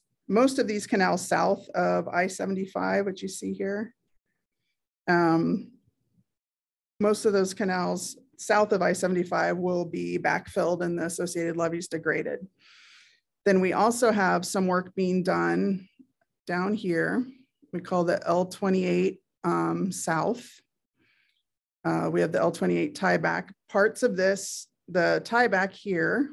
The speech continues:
will be filled and the levee degraded, and then some parts, uh,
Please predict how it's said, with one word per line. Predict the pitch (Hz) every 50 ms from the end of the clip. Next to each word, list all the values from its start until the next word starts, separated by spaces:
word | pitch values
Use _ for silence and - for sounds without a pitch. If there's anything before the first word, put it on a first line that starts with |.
| -
will | - - 185 180
be | 170 165 170 170 175 175 175 170 - - 190
filled | - - 175 170 175 165
and | 180 180 175 175 165 - - _ _
the | - 165
levee | 170 165 160 180
degraded, | 165 175 170 175 170 160 165 160 165 165 165 170 - _ _ _ _ _ _ _ _
and | 170 170 175 165
then | 165 160 165 165 160 165 165 160 165 170 170 214 - -
some | _ - - - 180 170 170 175
parts, | - - 160 156 - - - - - - - - - _ _ _ _
uh, | - 165 160 156 156 156 160 156